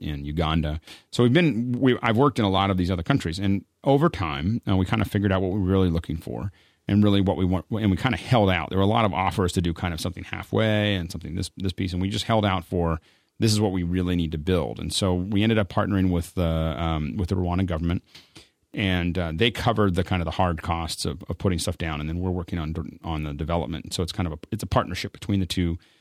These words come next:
between the two systems. And so, uh, and, uh, the goal is to really build a, a media, uh, environment there. And, and, you know, the, the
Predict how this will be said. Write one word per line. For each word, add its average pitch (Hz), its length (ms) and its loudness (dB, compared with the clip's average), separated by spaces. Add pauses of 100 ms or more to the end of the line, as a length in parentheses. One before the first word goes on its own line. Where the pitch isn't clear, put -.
(200)
between 123 240 4
the 101 40 4
two 95 120 -4
systems. 87 400 -6
And 87 80 -6
so, 90 400 2 (160)
uh, 87 360 -2
and, 98 520 4
uh, 90 320 2
the 98 160 0
goal 117 400 4
is 110 140 2
to 104 100 2
really 101 220 6
build 104 400 4
a, 101 140 6 (180)
a 101 120 4
media, 104 640 4 (480)
uh, 92 180 -2
environment 98 580 4
there. 76 140 -4
And, 107 160 2
and, 147 240 4 (220)
you 131 100 6
know, 110 100 4
the, 101 240 2 (560)
the 95 360 -4